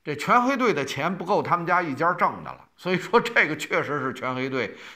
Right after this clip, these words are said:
这个历史上的一个佳话，而且三个个个是好手。我相信那个朱迪巴洛特，就现在在昨天打十四号的这个小孩儿，其实他打十四号有点儿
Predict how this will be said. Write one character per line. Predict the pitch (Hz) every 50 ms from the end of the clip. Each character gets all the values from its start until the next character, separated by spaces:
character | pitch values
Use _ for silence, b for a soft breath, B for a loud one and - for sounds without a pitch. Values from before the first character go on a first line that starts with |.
| B B -
这 | 156 143
个 | 117 123
历 | 123 143 190 233 190 147 123
史 | - - - 82 67 -
上 | - 110 110
的 | 98 85
一 | 85 82
个 | 78 80
佳 | 80 - 80 65
话， | 78 - - 71 -
而 | - 139 147
且 | 135 110
三 | - - - 170 156
个 | 143 131 127
个 | - 277 320 262 156 117
个 | 104 117 110
是 | 107 - 95
好 | 90 - 80 82 98
手。 | 98 - - - - _ b b b b b b b b b b b b b b b b
我 | - 143 156
相 | 151 196 226 226
信 | 208 185 208 202
那 | 185 180
个 | 151 147
朱 | 147 208 220
迪 | 214 165 139
巴 | 101 110 104
洛 | 110 107 104
特， | 101 120 110 95
就 | 92 131 123
现 | - 156 139
在 | 131 127
在 | 120 120 113
昨 | 104 - 120 131
天 | 135 135 127
打 | 110 - -
十 | 120 - - 127
四 | 127 - 127
号 | - 117 104 101
的 | 104 95
这 | 95 95
个 | 92
小 | 87 - -
孩 | 65 - -
儿， | 62 - b b b b b b
其 | - - 196
实 | 202 202
他 | 208 202
打 | 196 202 - -
十 | - - - 156
四 | 160 165 160
号 | 127 131 131 120 107
有 | 107 120
点 | 110 98
儿 | 80 76 69 65 -